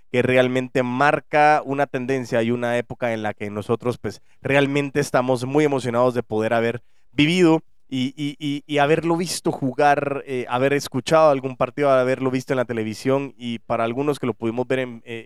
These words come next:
en vivo también es algo espectacular. Así que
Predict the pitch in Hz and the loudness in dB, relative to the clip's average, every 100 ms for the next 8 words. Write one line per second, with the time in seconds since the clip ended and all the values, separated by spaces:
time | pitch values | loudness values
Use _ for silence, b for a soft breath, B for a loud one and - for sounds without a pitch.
0 | 113 113 107 127 135 127 110 104 120 113 | -10 -10 -6 -2 -2 -4 -6 -6 -8 -6
1 | 120 123 123 113 107 107 - 107 104 - | -6 -4 -4 -6 -10 -12 -12 -10 -10 -10
2 | 104 101 - 123 143 123 | -10 -10 -10 -6 -2 -2